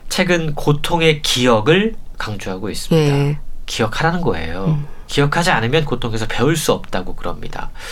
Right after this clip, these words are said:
Speaker 1: 독일 베를린에 가보면 곳곳에 슈톨퍼슈타인이라고 하는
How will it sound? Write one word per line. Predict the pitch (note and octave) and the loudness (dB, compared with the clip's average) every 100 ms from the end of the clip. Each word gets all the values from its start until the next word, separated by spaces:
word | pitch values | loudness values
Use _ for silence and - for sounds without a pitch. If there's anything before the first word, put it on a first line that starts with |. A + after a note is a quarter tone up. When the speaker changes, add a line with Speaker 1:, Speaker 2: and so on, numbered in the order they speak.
| - - - - | -8 -8 -8 0
Speaker 1:
독일 | F3 F#3+ F#3+ F3 D3 | 2 4 4 2 -2
베를린에 | - B2+ F#3+ A3 G#3+ | 0 2 4 6 4
가보면 | - G#2+ D3 D#3 A2+ G2 A2+ C3+ G#2+ F2+ - - | 2 0 2 4 4 2 2 2 0 -6 -10 -4
곳곳에 | - D3 - B2 A2+ G3 G#2 F#2 - - - - - | -2 0 2 2 4 2 2 -4 -12 -10 -10 -10 -6
슈톨퍼슈타인이라고 | - - - A3 G#3+ G#3+ G3+ F#3+ - - G#3 G3+ F3 D#3 C#3+ C3+ | -6 -4 2 2 2 0 0 0 -2 0 2 2 4 2 2 2
하는 | C3+ E3 G#2 | 2 0 -2